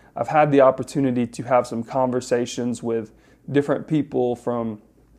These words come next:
different walks of life, different backgrounds, different jobs. And there is this, this idea sometimes that people feel like they're the kind of person that can make things happen. And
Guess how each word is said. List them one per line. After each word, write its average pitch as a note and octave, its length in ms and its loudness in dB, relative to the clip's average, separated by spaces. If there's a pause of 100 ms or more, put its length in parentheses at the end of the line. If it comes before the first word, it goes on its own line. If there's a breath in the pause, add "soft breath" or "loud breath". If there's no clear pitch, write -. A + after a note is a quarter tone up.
(260)
different C#3+ 280 2
walks A#2+ 220 0
of A2+ 160 -4
life, B2 320 4
different A#2 300 -4
backgrounds, A#2 560 0
different A#2 320 -6
jobs. A2 640 -2 (640 soft breath)
And B2 800 0 (280 loud breath)
there C#3 300 6
is C#3+ 180 2
this, B2+ 360 -2 (400 soft breath)
this C3+ 180 -2
idea B2+ 600 4
sometimes A#2 760 -2
that A#2 460 -2
people C#3 400 -2
feel C3+ 240 4
like A#2+ 340 4
they're C3+ 240 4
the C#3+ 80 2
kind C3 300 -2
of A#2 100 -6
person B2 400 0
that B2 160 -8
can A2+ 220 -6
make A#2 240 -6
things A#2 320 -8
happen. A#2+ 480 -6 (320 soft breath)
And E3+ 320 2